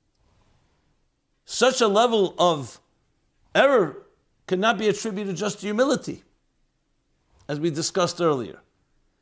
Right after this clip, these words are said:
That half Avedas, half mitzvahs. Rabbi could be humble and feel he could do a lot more. He feels that he's not fulfilling his full destiny. But to make a statement that he's half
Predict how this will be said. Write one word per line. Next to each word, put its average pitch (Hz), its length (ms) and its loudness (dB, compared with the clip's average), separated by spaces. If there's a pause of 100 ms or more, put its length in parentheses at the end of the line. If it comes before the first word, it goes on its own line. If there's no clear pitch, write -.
(160)
That 156 140 0
half 208 360 0
Avedas, 180 480 0
half 170 200 -2
mitzvahs. 180 520 -8 (840)
Rabbi 247 320 2
could 214 180 -2
be 190 140 0
humble 170 600 -2 (280)
and 160 120 -4
feel 226 220 0
he 196 100 0
could 160 140 0
do 185 160 4
a - 20 4
lot 175 240 0
more. 175 380 2 (960)
He - 140 -6
feels 196 320 0
that 165 120 2
he's 151 140 -6
not 175 340 -2
fulfilling 180 680 -2
his 147 320 -2
full - 400 -2
destiny. 165 540 0 (1000)
But 165 140 0
to 185 80 0
make 220 200 0
a 202 80 2
statement 208 440 -2
that 160 140 0
he's 143 160 -4
half 208 400 0